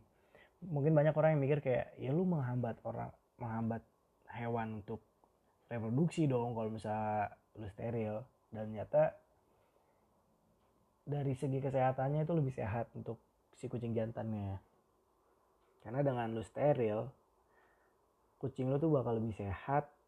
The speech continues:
dan birahinya tuh stabil, nggak, nggak, nggak terlalu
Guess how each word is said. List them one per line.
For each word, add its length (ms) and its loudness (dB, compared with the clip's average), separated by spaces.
dan 640 4
birahinya 560 2
tuh 320 -2
stabil, 400 0
nggak, 400 -2
nggak, 240 -4
nggak 160 -4
terlalu 320 -2